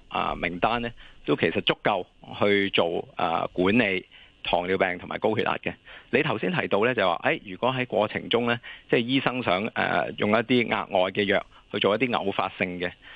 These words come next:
噉當然啦，如果佢唔喺我哋嗰個藥物名單裏邊咧，噉佢就再同，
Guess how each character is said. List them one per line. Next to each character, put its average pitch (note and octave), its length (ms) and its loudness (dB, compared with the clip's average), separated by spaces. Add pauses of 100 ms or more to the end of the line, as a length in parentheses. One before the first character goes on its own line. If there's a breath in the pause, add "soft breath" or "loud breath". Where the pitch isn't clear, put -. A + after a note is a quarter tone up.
(120)
噉 B2+ 140 4
當 D3+ 140 2
然 G2+ 100 -6
啦， G#2+ 160 -2
如 F#2+ 80 0
果 A#2+ 120 4
佢 G#2 200 0
唔 E2+ 120 -8
喺 F#2 220 0
我 G#2 160 2
哋 F#2 120 0
嗰 A2 120 2
個 G2+ 180 2
藥 F#2+ 140 2
物 G2 140 0
名 - 220 -6
單 A2+ 180 0
裏 F#2+ 100 0
邊 F#2+ 120 -2
咧， G#2 120 -2 (240 loud breath)
噉 A2+ 80 2
佢 A#2+ 140 0
就 F#2 160 -2
再 F#2+ 180 2
同， - 180 -6